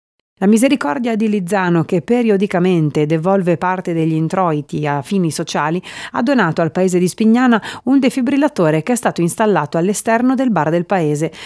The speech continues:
Presenti all'inaugurazione il sindaco di San Marcello, Luca Marmo, e Claudio Iori, nella sua veste di presidente della Misericordia. La Misericordia aveva già donato alcuni televisori all'ospedale Pacini qualche tempo fa e ora anche questo dae a Spignana.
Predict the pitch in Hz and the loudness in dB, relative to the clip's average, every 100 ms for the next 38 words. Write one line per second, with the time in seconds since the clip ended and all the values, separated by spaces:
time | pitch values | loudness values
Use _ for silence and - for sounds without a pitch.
0 | - - 233 226 247 214 202 190 185 190 | -16 -4 0 2 0 2 2 2 2 0
1 | 185 - 226 220 220 - 220 - 208 190 | -2 -2 2 4 2 2 0 2 4 4
2 | 180 175 180 175 175 180 262 233 156 143 | 2 -2 0 0 0 2 2 4 2 0
3 | 160 180 185 165 165 - - 285 262 156 | -2 -2 0 0 -4 -8 -8 -4 -2 -2
4 | 170 214 180 139 143 156 165 143 - 190 | 0 0 2 0 -2 0 0 0 0 0
5 | 175 165 220 180 - 254 262 226 180 160 | 0 0 0 0 0 0 0 2 2 2
6 | 175 175 180 180 185 185 - 131 143 151 | 0 2 2 2 2 -2 -2 -4 -4 -6
7 | 165 _ _ - 294 247 220 233 180 165 | -8 _ _ 0 2 4 2 2 0 2
8 | 170 180 196 185 208 196 180 151 165 160 | 0 0 2 2 0 0 0 0 -2 0
9 | 185 165 165 160 165 165 226 185 147 156 | 0 2 0 0 0 2 2 2 0 -2
10 | - 170 165 156 160 - 175 147 139 139 | -2 0 0 0 -2 0 0 0 -2 -4
11 | 147 147 147 147 139 - _ _ - 302 | -2 -2 -2 -4 -4 -6 _ _ -4 0
12 | 151 127 - 277 247 170 208 - 160 175 | 0 0 -2 0 0 0 -2 -2 -4 0
13 | 151 160 208 - 220 - 202 160 - - | 0 0 -2 -4 -6 -4 0 0 -2 -8
14 | 196 | -10